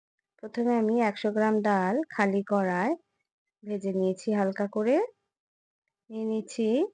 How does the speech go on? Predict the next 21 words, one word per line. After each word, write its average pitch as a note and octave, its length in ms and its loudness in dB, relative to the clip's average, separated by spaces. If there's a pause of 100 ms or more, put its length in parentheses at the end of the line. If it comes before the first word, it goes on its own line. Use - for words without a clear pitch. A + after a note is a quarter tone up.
(320)
একটা G#3 320 -10
রুই G3+ 200 2
মাছের G3+ 360 0
মাথা, G3 360 -2 (320)
এটা G3+ 220 0
আমি G3 160 2
নুন G3+ 220 0
হলুদ G#3 340 0
মাখিয়ে G3+ 460 0 (1080)
লাল G#3 320 -4
লাল G3 160 0 (100)
করে G3+ 240 2 (320)
ভেজে F#3+ 380 0
নিয়েছি। F#3 380 0 (920)
এরম G3 260 -6
করে G3+ 240 -2
ভেজে G3 460 2 (580)
মাথাটাকে G3+ 560 -6
আমি F#3+ 260 0 (460)
ভেঙে G3 360 0
নিয়েছি। F3+ 360 -2